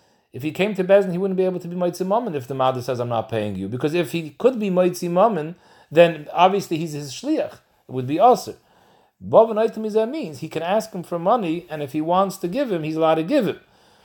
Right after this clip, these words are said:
But he doesn't have a Tzviya in Din. It's only Yen, if he wants, can give it. And the Chiddush is that even though he, there's some sort of haram over here, uh, uh, on a small degree, because he's enabling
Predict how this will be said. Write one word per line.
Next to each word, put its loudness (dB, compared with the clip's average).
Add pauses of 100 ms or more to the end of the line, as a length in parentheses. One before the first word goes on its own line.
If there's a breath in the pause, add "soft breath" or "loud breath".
(140 soft breath)
But 0
he 0
doesn't 4
have -2
a -6
Tzviya -4
in -10
Din. -2 (400 soft breath)
It's -16
only -4 (460)
Yen, 2
if -2
he 0
wants, 0
can -2
give 2
it. -2
And -8
the -8
Chiddush -2
is -2
that -2 (200)
even -4
though 4
he, -8 (380 soft breath)
there's -6
some 2
sort 2
of 0
haram 4
over 0
here, -2
uh, 0
uh, -2
on -2
a -2
small -4
degree, -4
because -4 (520 soft breath)
he's -6
enabling 0